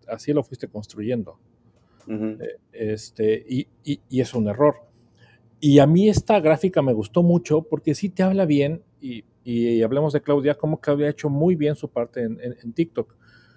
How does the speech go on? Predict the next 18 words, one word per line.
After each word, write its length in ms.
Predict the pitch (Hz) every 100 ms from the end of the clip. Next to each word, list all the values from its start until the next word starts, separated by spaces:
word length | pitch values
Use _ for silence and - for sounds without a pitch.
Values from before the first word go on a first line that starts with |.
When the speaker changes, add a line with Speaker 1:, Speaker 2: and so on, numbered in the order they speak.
| _ _ -
Speaker 1:
Yo 140 | 139
lo 100 | 170
que 120 | 175
he 20 |
visto 240 | 143 143 151
en 80 | 131
TikTok 380 | 135 - 131
es 160 | 120 -
que 320 | - 143 156
ella 220 | - 151 175
lo 140 | 151
que 100 | -
hace 160 | 127 143
es 80 |
que 120 | - 147
ella 160 | 147
no 160 | 139 131
sale. 560 | - 156 143 110 98